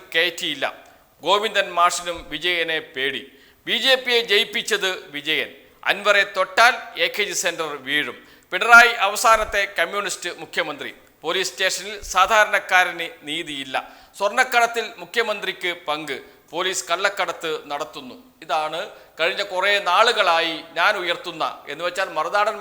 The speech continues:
മലയാളി ഉയർത്തുന്ന ചോദ്യങ്ങൾ അല്ലെങ്കിൽ ചെയ്യുന്ന വീഡിയോകൾ. ആ വീഡിയോയിൽ പറയുന്ന കാര്യങ്ങൾ ഇതൊക്കെയാണ്. അതിതാ ഇപ്പോൾ വിളിച്ചു പറഞ്ഞിരിക്കുന്നു പി വി അൻവർ.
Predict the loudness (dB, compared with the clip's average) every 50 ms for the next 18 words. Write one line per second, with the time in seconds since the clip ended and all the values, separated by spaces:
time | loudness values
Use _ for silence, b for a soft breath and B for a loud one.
0 | -6 -4 -2 0 0 0 0 -4 -10 -12 -12 -10 -8 -8 -8 -8 -10 -14 -8 -2
1 | 0 0 0 0 -2 B B B B B -8 -6 -4 -2 -2 -2 -2 -2 -2 -2
2 | -2 -2 -6 -10 -10 -8 -6 -6 -6 -6 -8 -8 -8 -8 -8 -6 -8 -8 -4 -4
3 | -4 -4 -4 -6 -10 -8 -8 -6 -6 -4 -6 -4 -4 -4 -4 -4 -6 B B B
4 | B B 6 6 8 6 6 2 0 -2 -2 -2 -2 -2 -2 -2 -2 -4 -4 -4
5 | -4 -2 -2 -2 -4 -4 -4 -4 -4 -2 -2 0 0 0 -2 -4 -6 -6 -10 -10
6 | -12 -10 -8 -8 -8 -6 -6 -4 -2 -2 -2 -2 -4 -6 -8 -10 B B B B
7 | 0 0 0 2 4 4 4 4 4 0 -4 -6 -6 -4 -4 -4 -4 -4 -6 -6
8 | -6 -6 -6 -4 -4 -4 -4 -4 -8 -10 -10 -10 -12 -12 -12 -12 -12 -12 -12 -10
9 | -10 -8 -2 0 2 2 2 4 2 2